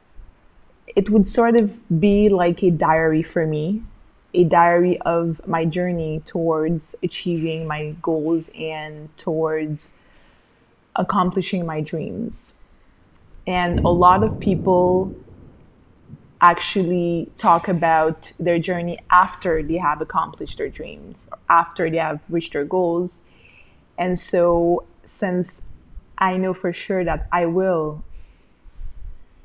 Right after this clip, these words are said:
acquire, um, I will achieve the,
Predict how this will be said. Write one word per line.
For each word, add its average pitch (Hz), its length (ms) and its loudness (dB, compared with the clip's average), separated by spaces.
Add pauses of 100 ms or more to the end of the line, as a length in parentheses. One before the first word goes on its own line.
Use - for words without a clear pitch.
(880)
acquire, 160 880 -2 (720)
um, 160 300 -4
I 165 80 -2
will 175 160 0
achieve 170 400 -4
the, 160 320 -6